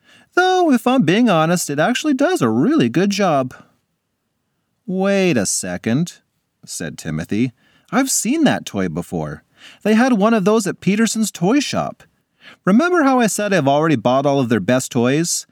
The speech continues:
Well, that was one of the toys I gave a hard pass."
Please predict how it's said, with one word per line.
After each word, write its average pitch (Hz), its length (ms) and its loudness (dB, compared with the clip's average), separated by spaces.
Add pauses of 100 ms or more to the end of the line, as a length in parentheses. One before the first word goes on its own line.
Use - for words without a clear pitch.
(260)
Well, 90 160 -2
that 180 260 2
was 311 140 0
one 285 140 2
of 285 60 0
the 285 80 0
toys 247 360 0
I 185 120 -2
gave 98 240 -2
a 78 120 -4
hard 95 500 -2
pass." 95 580 -4